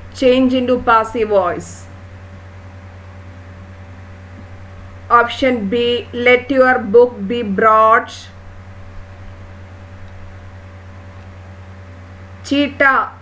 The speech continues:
young one. Option B, cub.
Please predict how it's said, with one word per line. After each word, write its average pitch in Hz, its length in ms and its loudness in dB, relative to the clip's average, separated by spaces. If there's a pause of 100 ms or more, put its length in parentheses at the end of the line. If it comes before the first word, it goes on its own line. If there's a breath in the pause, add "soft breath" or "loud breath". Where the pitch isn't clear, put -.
young 254 340 4
one. 208 420 6 (2500)
Option 247 640 4 (300)
B, 240 440 0 (1500)
cub. 220 440 4